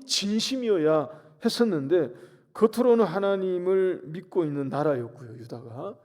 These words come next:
겉으로는 하나님을 섬기는 뭐 그런 모양을, 태도를 취하고 있었지만, 아, 진심은, 전심은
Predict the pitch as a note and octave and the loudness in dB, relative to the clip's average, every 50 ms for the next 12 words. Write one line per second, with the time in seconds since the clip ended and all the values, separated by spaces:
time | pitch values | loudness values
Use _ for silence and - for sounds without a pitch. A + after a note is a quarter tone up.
0 | _ _ _ _ _ _ _ - G#3 G3+ - G3+ G#3 G#3 G3+ G3+ G#3 G3+ G3 D#3 | _ _ _ _ _ _ _ -2 -2 -2 0 2 2 2 4 2 2 0 0 0
1 | F3+ F#3+ F#3+ F#3+ F#3+ G3 G3+ - - - - C#4+ D4+ C#4+ C4 B3+ A3+ A#3+ B3 G#3+ | 0 0 0 2 2 0 0 0 -2 -4 -4 -4 -4 -2 -2 0 2 2 2 2
2 | C3+ A2 - - - - _ _ _ - D#3 C3+ - - G3+ A3 B3+ C4+ C4+ A#3+ | 0 -4 -12 -18 -20 -20 _ _ _ -8 -8 -8 -4 0 4 4 4 4 4 0
3 | G3+ D#3 C3+ B2 A#2+ A#2 G#2+ B2+ B2 B2 C3+ D#3 F3+ F#3+ F#3 D#3+ D3 D#3+ E3+ D3+ | -4 -6 -6 -8 -10 -12 -12 -12 -10 -2 2 4 4 4 2 0 -4 -6 -4 -4
4 | B2+ A#2 A2+ A#2 - - _ _ _ _ - F3 D#3+ D3+ C#3+ C3 C3 - - - | -6 -6 -10 -16 -20 -20 _ _ _ _ -12 -10 -8 -8 -6 -8 -8 -10 -10 -8
5 | - G3+ F#3 F#3+ F3 E3 C3+ A2+ - B2 A#2 - - C3 C3 E3 E3+ C#3+ A2+ - | -6 -4 -4 -4 -4 -4 -6 -6 -8 -12 -14 -14 -14 -12 -10 -8 -10 -10 -12 -16
6 | _ _ _ _ _ _ _ _ _ _ - C3 B2 A2+ A#2+ - - - - E3+ | _ _ _ _ _ _ _ _ _ _ -18 -16 -14 -14 -14 -14 -12 -10 -10 -8
7 | D3+ D#3 D#3 D3 - - G#3+ F#3+ G#3 G3 D3+ A#2+ - _ _ _ _ _ _ _ | -8 -8 -10 -10 -10 -10 -8 -6 -6 -8 -8 -10 -16 _ _ _ _ _ _ _
8 | _ - - E3+ D3+ D#3 E3+ F3 F#3 F3+ - - - - G3 F#3+ G#3 A3+ B3+ D#4 | _ -14 -10 -10 -8 -10 -10 -12 -12 -12 -12 -12 -10 -10 -12 -8 -8 -8 -8 -8
9 | - | -14